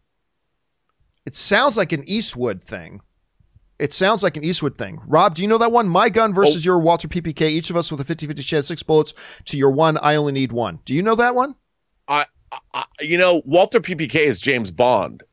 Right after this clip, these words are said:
Speaker 2: I mean, I, it, to me, I would say, like, Scaramanga said that, The Man with the Golden Gun, but I don't, I don't,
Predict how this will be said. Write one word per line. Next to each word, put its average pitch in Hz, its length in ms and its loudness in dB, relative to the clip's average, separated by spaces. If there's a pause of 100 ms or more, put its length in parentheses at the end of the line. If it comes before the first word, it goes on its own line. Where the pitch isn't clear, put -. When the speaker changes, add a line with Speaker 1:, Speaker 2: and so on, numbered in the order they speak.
(460)
Speaker 2:
I 131 60 0
mean, 135 200 0
I, 139 280 0
it, 143 160 -2 (120)
to 147 100 -2
me, 165 200 2
I 143 80 4
would 123 140 0
say, 143 240 0
like, 117 220 0
Scaramanga 139 840 0
said 185 280 0
that, 190 240 0
The 113 60 -4
Man 113 200 2
with 123 80 2
the 113 80 -8
Golden 123 300 4
Gun, 135 280 2
but 113 140 2
I 113 160 2
don't, 117 240 2 (140)
I 113 120 2
don't, 110 300 0